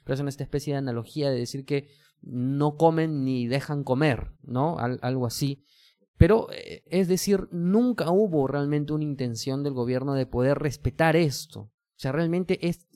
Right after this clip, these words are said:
desafortunadamente esto, eh, venía con una intención de esa forma, ¿no? O sea, de quitarles, de no consultarles, de incluso si había que utilizar la fuerza, hay que utilizar la fuerza.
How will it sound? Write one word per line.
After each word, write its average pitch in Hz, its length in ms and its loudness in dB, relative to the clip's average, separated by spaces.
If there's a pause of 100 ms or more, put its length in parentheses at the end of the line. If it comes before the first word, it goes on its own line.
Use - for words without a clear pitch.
(200)
desafortunadamente 156 1160 -4
esto, 175 840 -2
eh, - 300 -20
venía 151 460 0
con 143 180 -2
una 160 120 0
intención 147 580 -2 (580)
de 127 260 2
esa 170 180 -2
forma, 151 440 2
¿no? 127 80 -4
O - 20 -6
sea, 147 160 -2
de 131 100 0
quitarles, 175 800 0 (180)
de 131 140 2
no 147 120 4
consultarles, 165 960 2 (300)
de 117 960 0
incluso 156 460 -2
si 139 140 -2
había 151 180 2
que 165 80 -6
utilizar 139 400 -6
la 139 140 -2
fuerza, 160 500 -2
hay 156 140 0
que 151 80 -10
utilizar 135 380 -8
la 131 100 -6
fuerza. 156 580 -4